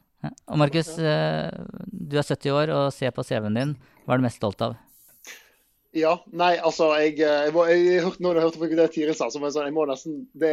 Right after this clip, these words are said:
Speaker 2: er litt som hun tar, eh, tanken ut av hodet på meg, på meg her, altså. Men nei, når jeg er sytti år, så vil jeg se tilbake på, eh, mitt arbeidsliv med, eh,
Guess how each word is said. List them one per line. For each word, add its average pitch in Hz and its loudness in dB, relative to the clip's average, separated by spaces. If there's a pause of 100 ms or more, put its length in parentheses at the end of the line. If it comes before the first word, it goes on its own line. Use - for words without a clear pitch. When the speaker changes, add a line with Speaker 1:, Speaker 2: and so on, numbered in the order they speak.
Speaker 2:
er 143 -2
litt 139 -12
som 151 -12
hun 131 -8
tar, 147 2
eh, 127 -4
tanken 143 -6
ut 143 -8
av 135 -4
hodet 139 -8
på 143 -10
meg, 131 -4
på - -2
meg 123 -6
her, 120 -8
altså. 156 -6 (400)
Men 180 0
nei, 190 2
når 202 4
jeg 214 0
er - -10
sytti 220 0
år, 202 2
så 185 -2 (260)
vil 160 0
jeg 170 -4
se 175 -12
tilbake 160 -6
på, 131 -8 (680)
eh, 120 -14
mitt - -16
arbeidsliv 147 -8 (400)
med, 143 -10 (440)
eh, - -18